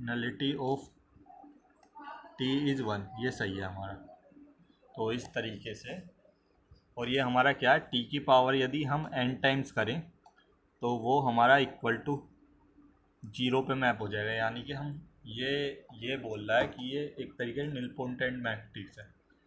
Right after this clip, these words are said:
और यदि हम ध्यान से देखें तो ये एक identity matrix की तरह बन गई। तो हम इसकी कितनी बार भी multiply करें,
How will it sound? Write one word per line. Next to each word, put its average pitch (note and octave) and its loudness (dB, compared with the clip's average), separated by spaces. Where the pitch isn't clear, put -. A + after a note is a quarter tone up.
और A2+ -4
यदि A#2+ -2
हम C#3 -2
ध्यान A2+ 0
से C3 -6
देखें A2 -6
तो A#2+ -4
ये B2+ 0
एक C#3 -2
identity A#2+ 2
matrix A#2+ -10
की B2 -10
तरह A#2+ -2
बन F#2+ -6
गई। F#2+ -16
तो A#2 -4
हम C3+ -4
इसकी D3 -10
कितनी B2+ -8
बार C3 6
भी C3+ -8
multiply A#2+ -2
करें, A2 -6